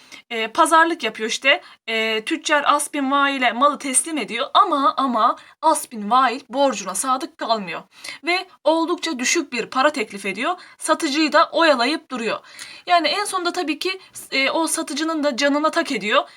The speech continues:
ve mağdur da oluyor. E, Ebu Kubes denen dağa çıkıyor. Herkesin duyacağı yüksek bir sesle acıklı bir şekilde kendi mağduriyetini dile getiriyor ve, e, işte Mekkelilerden yardım istiyor. Ama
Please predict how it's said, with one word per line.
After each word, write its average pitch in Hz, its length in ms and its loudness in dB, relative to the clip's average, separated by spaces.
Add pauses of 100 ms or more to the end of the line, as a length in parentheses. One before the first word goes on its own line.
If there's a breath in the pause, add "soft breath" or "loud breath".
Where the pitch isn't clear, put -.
(100)
ve 320 300 0 (1000)
mağdur 285 480 6
da 247 60 2
oluyor. 202 440 2 (340 loud breath)
E, 247 260 0
Ebu 330 200 -2
Kubes 330 320 -2
denen 277 280 2
dağa 277 240 8
çıkıyor. 302 500 0 (120)
Herkesin 302 640 2
duyacağı 269 460 2
yüksek 294 460 -2
bir 240 60 -10
sesle 320 440 0 (240 loud breath)
acıklı 302 400 2
bir 269 40 -2
şekilde 254 460 -4 (300 loud breath)
kendi 330 280 4
mağduriyetini 311 640 2 (360 loud breath)
dile 311 160 4
getiriyor 269 380 -2
ve, 370 200 2 (280 loud breath)
e, 240 260 -2
işte 226 200 -2
Mekkelilerden 285 680 2
yardım 240 380 4
istiyor. 175 400 -6 (180 loud breath)
Ama 302 300 6